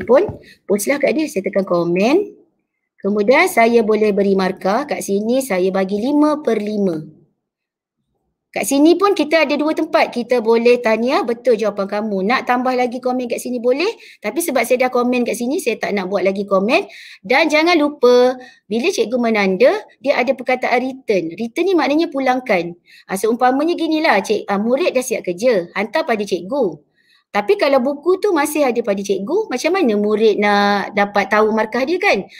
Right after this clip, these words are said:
Ah, so, return ni seumpama kita ni secara fizikal memulangkan semula tugasan pada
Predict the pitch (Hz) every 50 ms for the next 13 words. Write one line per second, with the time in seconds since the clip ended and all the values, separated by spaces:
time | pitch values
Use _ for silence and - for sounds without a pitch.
0 | - - - - 180 - - 339 339 320 320 311 - 294 302 302 339 370 381 403
1 | - - - 226 233 240 240 226 226 247 269 311 302 - 254 240 247 - 233 240
2 | 254 294 349 349 - 220 - 220 208 220 220 - 208 196 202 226 220 - 311 330
3 | 330 277 247 269 262 240 233 233 233 240 233 240 233 226 - 226 220 220 226 247
4 | 320 370 - 214 202 208 208 202 202 - 294 339 339 208 196 190 196